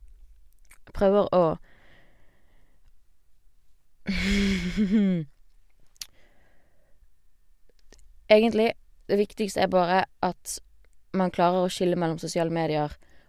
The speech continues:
og den virkelige verden, spesielt i tenårene, fordi det er en veldig sårbar tid. Yes, det var egentlig mine tanker om temaet. Jeg har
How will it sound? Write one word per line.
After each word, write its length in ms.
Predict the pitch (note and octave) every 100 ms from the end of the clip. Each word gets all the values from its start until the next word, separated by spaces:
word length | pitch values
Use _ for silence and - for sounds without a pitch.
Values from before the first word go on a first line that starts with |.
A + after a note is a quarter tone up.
| - F#3
og 300 | D#3+ D3+ - - - - -
den 140 | - E3+
virkelige 300 | D#3+ - F3
verden, 260 | E3+ E3 E3
spesielt 960 | - - - G3 G3+ E3+ D#3+ - - - - -
i 120 | F3+
tenårene, 500 | - E3+ D#3+ D#3 D3+ -
fordi 320 | E3+ F#3 E3+
det 120 | E3 E3+
er 140 | E3
en 100 | D#3
veldig 220 | D#3 D#3+ D#3 - - -
sårbar 680 | - - D#3+ D#3 D3 D3 D#3 - - - -
tid. 320 | - G3 D3 - - - - - - - - - - - - - - - - - - - - -
Yes, 320 | A#3 D4+ - -
det 200 | B3+ C4+
var 120 | C#4
egentlig 260 | C4 B3 A#3+
mine 320 | G#3+ A3 A3+ G#3+ - - - - -
tanker 600 | - G3 F#3+ - A3+ -
om 340 | G#3 F#3 E3+ E3 - - -
temaet. 320 | G3 E3+ F3
Jeg 120 | G3
har 100 | F3